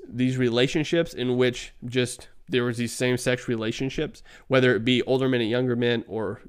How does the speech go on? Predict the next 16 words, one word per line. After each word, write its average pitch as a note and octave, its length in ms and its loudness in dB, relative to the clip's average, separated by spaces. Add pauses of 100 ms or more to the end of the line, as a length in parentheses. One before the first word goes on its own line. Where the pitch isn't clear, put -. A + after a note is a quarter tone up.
(280)
men B2 340 0
of B2 80 -2
the A#2 80 -4
same A2+ 300 -2
age? E3 300 0 (420)
We - 160 0 (100)
have F#4+ 260 0
some G3 220 -4
fairly D3 640 0 (160)
good G3+ 240 2
evidence C3+ 500 2
that A#2 140 -6
that D#3 200 0
was C3 140 -2
probably C3+ 480 0
happening. - 580 -6